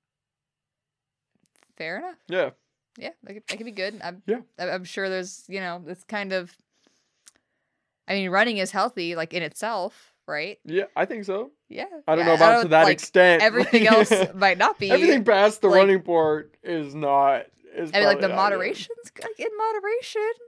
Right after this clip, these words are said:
Speaker 1: like, running's good.
Speaker 2: Yeah, running a
Speaker 1: I don't
Speaker 2: couple
Speaker 1: know,
Speaker 2: miles
Speaker 1: like,
Speaker 2: a week.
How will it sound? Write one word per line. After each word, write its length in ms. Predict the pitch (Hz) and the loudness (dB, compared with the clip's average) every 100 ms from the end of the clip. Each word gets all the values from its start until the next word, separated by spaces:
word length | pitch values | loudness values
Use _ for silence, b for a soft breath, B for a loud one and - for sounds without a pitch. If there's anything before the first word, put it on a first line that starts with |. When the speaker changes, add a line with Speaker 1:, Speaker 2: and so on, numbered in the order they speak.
| _ _ | _ _
Speaker 1:
like, 240 | 311 285 | -14 -10
running's 420 | 269 269 269 269 - | -6 -8 -8 -14 -10
good. 320 | 262 269 311 302 | -6 -6 -6 -10
Speaker 2:
Yeah, 60 | |
running 200 | 220 254 240 | -8 -6 -4
a 0 | |
Speaker 1:
I 20 | |
don't 80 | 240 | -2
Speaker 2:
couple 140 | 202 | -2
Speaker 1:
know, 40 | 190 | 0
Speaker 2:
miles 220 | 180 170 | 0 0
Speaker 1:
like, 60 | 143 | -4
Speaker 2:
a 40 | |
week. 300 | 147 180 - | -6 -8 -12